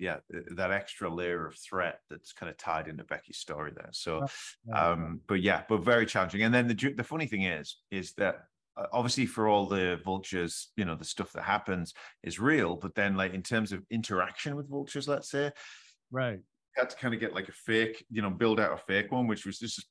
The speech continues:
Speaker 1: polystyrene ball covered in feathers, spray paint a certain color, that when you see it, when you know what's going on off camera, it's kind of funny. <laughs> But,
Speaker 2: Right.
Speaker 1: um, uh, but yeah, that was, the Vultures were a challenge for, for sure.
Speaker 2: How long did it take, uh,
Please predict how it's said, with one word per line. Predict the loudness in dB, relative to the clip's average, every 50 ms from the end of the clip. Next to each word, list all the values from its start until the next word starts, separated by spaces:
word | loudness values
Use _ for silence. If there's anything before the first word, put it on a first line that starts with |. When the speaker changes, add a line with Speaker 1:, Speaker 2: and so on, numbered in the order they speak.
| -2 0
Speaker 1:
polystyrene | 2 2 2 4 4 4 4 2 2 2
ball | 2 2 2 2
covered | 0 -2 -2 0 0
in | -2 -2 0
feathers, | 2 2 2 2 0 -6
spray | -4 0 2 2 2
paint | 2 2 0 0 0 -2
a | -4
certain | -2 0 0 -2 -2 -2
color, | 0 2 2 2 2
that | 2 0 0
when | 0 0
you | 0 0
see | 0 2 6 6 6 6
it, | 6 2 -2 -10 -18 -20 _ _ _ 2
when | 4 4 6
you | 6
know | 8 6 6
what's | 6 4 4
going | 4 6 6 6
on | 6 6
off | 4 4 4 2
camera, | 0 2 2 2 2 -2 -4
it's | -4 -6 -4
kind | 0 2 2 2
of | 2 0
funny. | -2 -2 0 0 0 0 0 -4 -10
<laughs> | 0 4 4 4 4 2 -10 -16 -10 _ 4
But, | 4 4 4 4
Speaker 2:
Right. | 2
Speaker 1:
um, | 2 2 2 -2 -6 -16 _ _ _ _ _ _ _ _ _ -20 -16 _ -2
uh, | 0 0 2 2 0 0 -2
but | -2
yeah, | -2 0 0 0
that | 0 0 0 0
was, | -2 -6 -4 -2
the | -2 0
Vultures | 0 0 -2 -2 -2 -4 -4 -2
were | -4
a | -4
challenge | -2 -2 -4 -4 -4 -6 -10 -16 -18 -10 -8
for, | -6 -6 -6
for | -8 -12 -10
sure. | -8 -6 -6 -6 -6 -8 -12 -16 _ _ _ _ _ _ _ _ _ _ _
Speaker 2:
How | 0 0 2
long | 4 4 2 2 2
did | 2 2 2 2
it | 0 -2
take, | -2 0 0 0 0 -2 -4
uh, | -2 -2 0 0 -2 -2